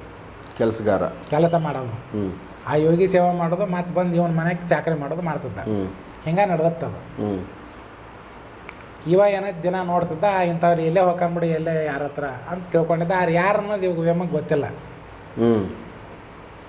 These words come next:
Speaker 2: ಇವಾಗ ಗೊತ್ತಿಲ್ಲ.
Speaker 1: But
Speaker 2: ಇವಾಗ
Speaker 1: ಏನಂದ್ರೆ ಎಲ್ಲ ಹೋಗಿ ಯಾರನ್ನೋ ಭೇಟಿಯಾಗಿ
Speaker 2: ಭೇಟಿಯಾಗಿ
Speaker 1: ಬರ್ತಾ
Speaker 2: ಬರ್ತಾರೆ,
Speaker 1: ಇದ್ದಾರೆ.
Speaker 2: ಯಾರು ಏನು ಗೊತ್ತಿಲ್ಲ.
Speaker 1: ಹಾ.
Speaker 2: ಅಷ್ಟ-, ಅಷ್ಟ್ರಾಗ ಇತ್ತು ಅದು ಸುದ್ದಿ.
Speaker 1: ಹ್ಮ್, ಹ್ಮ್.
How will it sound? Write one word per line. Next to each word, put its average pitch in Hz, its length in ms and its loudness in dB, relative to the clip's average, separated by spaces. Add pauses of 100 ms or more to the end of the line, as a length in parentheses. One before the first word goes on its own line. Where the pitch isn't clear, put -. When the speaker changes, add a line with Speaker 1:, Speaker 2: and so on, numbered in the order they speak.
(640)
Speaker 2:
ಇವಾಗ 180 200 4
ಗೊತ್ತಿಲ್ಲ. 180 360 2 (1040)
Speaker 1:
But - 80 0
Speaker 2:
ಇವಾಗ 131 120 8
Speaker 1:
ಏನಂದ್ರೆ 147 260 6
ಎಲ್ಲ 156 260 4
ಹೋಗಿ 160 280 4
ಯಾರನ್ನೋ 151 280 2
ಭೇಟಿಯಾಗಿ 135 540 4
Speaker 2:
ಭೇಟಿಯಾಗಿ - 160 -2
Speaker 1:
ಬರ್ತಾ 123 140 2
Speaker 2:
ಬರ್ತಾರೆ, 131 220 4
Speaker 1:
ಇದ್ದಾರೆ. 113 320 2
Speaker 2:
ಯಾರು 196 260 -2
ಏನು 190 240 -2
ಗೊತ್ತಿಲ್ಲ. 175 360 -4
Speaker 1:
ಹಾ. 95 600 -6
Speaker 2:
ಅಷ್ಟ-, 165 300 0
ಅಷ್ಟ್ರಾಗ 180 280 0
ಇತ್ತು 185 280 0
ಅದು 117 100 -6
ಸುದ್ದಿ. 147 280 0
Speaker 1:
ಹ್ಮ್, - 140 -4
ಹ್ಮ್. 95 440 -10